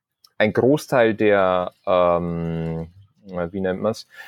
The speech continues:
Attraktivität und Anziehungswirkung zwischen Mann und Frau, äh, beruht tatsächlich auf, äh, verschiedensten Hormonen. Und wenn zum Beispiel jetzt eine Frau im Eisprung ist und, ähm, ein Mann quasi sehr fruchtbar ist, weil er gerade no fap,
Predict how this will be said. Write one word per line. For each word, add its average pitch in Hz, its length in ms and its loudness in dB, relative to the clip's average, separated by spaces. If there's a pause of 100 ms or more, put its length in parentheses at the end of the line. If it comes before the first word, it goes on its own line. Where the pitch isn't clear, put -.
(100)
Attraktivität 110 840 2
und 110 120 0
Anziehungswirkung 107 1120 2
zwischen 107 340 0
Mann 101 240 4
und 107 140 0
Frau, 101 500 2
äh, 98 160 4
beruht 107 400 0
tatsächlich 107 560 0
auf, 101 380 0
äh, 92 580 4
verschiedensten 101 760 -4
Hormonen. 95 640 -2
Und 90 300 -4
wenn 98 200 0
zum 104 160 -2
Beispiel 113 480 2 (480)
jetzt 104 480 0
eine 98 220 2
Frau 101 380 0
im 98 200 0
Eisprung 101 600 0
ist 135 300 -6
und, 104 600 -2 (260)
ähm, 92 800 0 (160)
ein 104 240 4
Mann 120 500 4
quasi 104 380 2
sehr 107 220 2
fruchtbar 135 420 2
ist, 113 180 0
weil 104 200 4
er 101 80 4
gerade 98 400 0
no 95 260 0
fap, - 280 -2